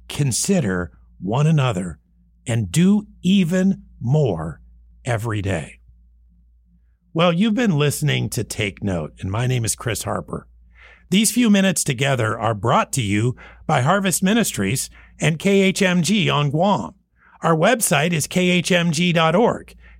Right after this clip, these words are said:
K H M G dot org. In every episode, we ask you to take note of a theme or topic from the Word of God.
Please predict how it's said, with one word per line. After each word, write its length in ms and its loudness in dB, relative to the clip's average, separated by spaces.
K 200 2
H 220 0
M 240 2
G 240 0
dot 320 0
org. 420 -2
In 100 -4
every 320 0
episode, 680 -2
we 160 -2
ask 300 -4
you 100 -2
to 100 -2
take 360 -4
note 400 -2
of 120 -4
a 80 0
theme 400 -2
or 160 -2
topic 520 -2
from 240 -4
the 100 -2
Word 200 -2
of 100 -8
God. 380 -6